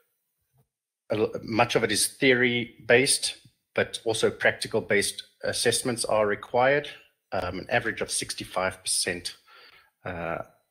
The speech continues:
marking, uh, mark is required to achieve each period of technical training.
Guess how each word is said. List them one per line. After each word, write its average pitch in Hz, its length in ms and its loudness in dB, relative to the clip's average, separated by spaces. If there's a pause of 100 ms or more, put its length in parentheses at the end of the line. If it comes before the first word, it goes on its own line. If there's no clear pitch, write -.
marking, 98 680 -2
uh, 101 100 0
mark 104 360 4
is - 280 -2
required 92 560 0 (300)
to - 180 -6
achieve - 760 -6 (220)
each - 480 -6
period 98 240 0
of - 140 -10
technical - 320 -6
training. 131 420 -2